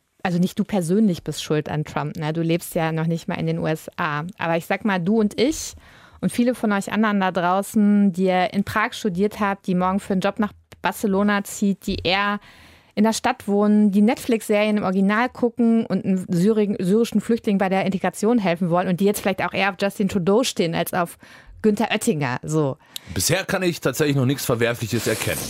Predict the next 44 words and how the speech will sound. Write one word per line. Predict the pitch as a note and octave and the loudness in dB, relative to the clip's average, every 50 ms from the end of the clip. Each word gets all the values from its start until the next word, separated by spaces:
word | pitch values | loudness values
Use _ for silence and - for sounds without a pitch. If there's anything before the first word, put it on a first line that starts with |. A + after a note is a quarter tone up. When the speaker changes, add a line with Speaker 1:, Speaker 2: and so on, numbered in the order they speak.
| D#2+ - - | -10 -8 -2
Speaker 2:
Ist | F#2 G2 | 2 4
Speaker 1:
Nee. | - | 4
Speaker 2:
alles | - F3+ E3+ - D3+ | 4 4 2 0 0
okay | C3 - - E3 E3+ F3 D3 | 0 2 2 2 2 2 0
und, | B2+ B2 B2+ A#2+ G#2+ | 0 0 0 0 0
äh, | G#2 A#2+ A#2+ A#2 | 2 2 2 0
geht | A2+ G2+ B2+ D#3 D#3 - | 0 0 -2 -2 -2 -2
konform | - C#3+ B2+ G#2 - D3+ D3 D#3 D3+ | -2 -2 -2 0 0 0 2 2 0
mit | C#3+ - | 2 2
meinem | B2 A#2+ A#2+ B2+ A2 F#2 | 2 2 2 0 0 0
Wertekosmos. | F2+ E2+ - F#2+ - - D#2+ - - - - - - - - - | -2 -2 -2 -6 -6 -6 -6 -6 -6 -8 -8 -10 -10 -6 -2 0
Speaker 1:
So, | A3 G#3+ A3+ G3 F3+ - - - - - - - | 2 2 2 2 0 -4 -10 -12 -12 -10 -4 -4
das | G3 G3+ | -2 -2
ist | D4 C#4+ E4+ | 0 0 0
auch | D#4 D4+ | 0 0
alles | - C4 D#4 D4+ | -2 -4 -4 -4
per | - C#4 A#3+ | -2 -2 2
se | G#3+ B3+ B3+ | 4 4 4
nichts | A#3+ A#3 - - | 4 2 0 -2
Böses. | - A3 B3 C#4+ A#3+ G3 G#3 C4 D4 - - - - - - - - - _ | 2 4 4 4 4 2 2 0 0 -4 -10 -18 -20 -20 -20 -20 -20 -4 _
Wenn | G#3 A3 | 0 2
ich | A#3 - | 2 2
jetzt | D4+ B3 | 2 0
aber | - G#3 G#3 G#3 | 2 2 2 2
so | G3+ G#3+ | 2 0
vereinfachend | G#3+ - - - A#3+ B3 C4+ B3 - C4 A3 | 0 0 -2 -2 -2 -2 -2 0 0 0 2
sage, | G#3 G3 G#3 A#3+ B3 | 2 2 0 0 0
dass | G#3 G#3 - | -2 -2 0
wir | - G#3 A#3+ B3 | 2 2 4 4
beide | G3+ G#3+ G3+ G#3+ A#3+ | 2 0 0 0 -2
zu | A3+ - - | -4 -2 0
einer | A3 G#3 G3 | 0 2 2
Gruppe | E3+ F#3+ A#3 A#3 B3+ A#3+ A3+ A3+ A3 | 2 0 0 2 4 2 2 2 0
von | - - G3+ | -2 0 0
Menschen | F#3+ G3 A3+ - B3+ A3 | 2 0 2 2 2 2
gehören, | A3+ A3 A3 G#3+ G#3+ G3+ | 2 2 2 2 2 0
die | F#3 - | 0 -2
eher | - - F#3+ G3 G#3 G#3+ - - - | -2 0 0 0 -2 -4 -6 -8 -6
global | F3 F3+ F#3 D#3+ F3+ E3 F3+ G#3+ A3+ A#3 | -4 -2 0 0 0 2 2 2 0 0
und | G#3+ F#3 E3+ | 0 -2 -2
liberal | F#3 E3 F#3+ E3 E3 D#3 E3 - | 0 -2 0 0 0 0 0 -2
orientiert | - D#3+ D#3+ D#3 D3+ - - D#3 D3+ - | -2 -2 -2 -2 -4 -2 -4 -4 -4 -4
ist, | D3+ C#3+ - - | -8 -12 -6 -2
so. | D#3+ D3+ - | -2 -2 -2